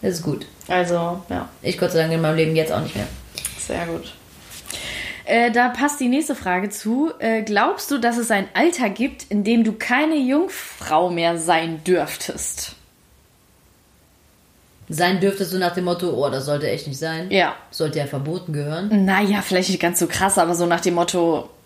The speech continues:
Speaker 2: ah, der ist jetzt schon vierzig und der ist immer noch Jungfrau. Oh Gott, <laughs> der Arme, der, das ist ja traurig. So, vielleicht so.
Speaker 1: Boah. Fünfundzwanzig? Ich hau jetzt einfach was raus.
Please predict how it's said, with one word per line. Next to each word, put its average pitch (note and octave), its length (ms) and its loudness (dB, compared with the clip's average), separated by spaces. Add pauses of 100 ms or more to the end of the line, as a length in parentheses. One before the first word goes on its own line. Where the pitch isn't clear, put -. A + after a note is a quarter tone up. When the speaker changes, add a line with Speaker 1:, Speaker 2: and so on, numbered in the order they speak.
(280)
Speaker 2:
ah, G3+ 300 2
der F3 160 4
ist F3 100 -4
jetzt F#3 160 -2
schon F3+ 140 -2
vierzig F#3 360 0
und F3+ 60 -4
der F3 80 4
ist E3+ 140 -2
immer F#3 160 0
noch D#3+ 160 0
Jungfrau. D#3+ 560 0
Oh F3 40 0 (100)
Gott, - 280 2 (100)
<laughs> F#3+ 120 0
der E3 120 4
Arme, D#3+ 420 2
der, D#3 180 -2
das - 240 -8
ist - 140 -6
ja D#3+ 100 0
traurig. - 560 -4
So, E3+ 140 -2
vielleicht D3 280 0
so. G#3 220 -2 (680)
Speaker 1:
Boah. B2 480 -4 (2250)
Fünfundzwanzig? G3 760 -2 (400)
Ich - 140 -4
hau G#3 80 6
jetzt F#3+ 120 2
einfach F#3 200 0
was F3 160 -6
raus. F3 240 -2